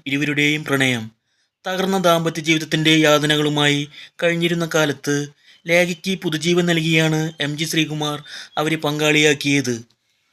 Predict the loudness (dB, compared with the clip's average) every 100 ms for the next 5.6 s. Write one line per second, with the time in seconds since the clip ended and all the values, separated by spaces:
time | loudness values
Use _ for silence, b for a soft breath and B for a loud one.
0 | _ -2 4 4 4 2 2 2 0 2
1 | 0 -4 _ -10 -8 -2 0 0 0 4
2 | 4 4 2 0 0 0 2 2 4 4
3 | 4 2 0 0 -4 b b b -10 -2
4 | 2 2 4 4 6 4 2 0 2 0
5 | 0 -2 -2 0 0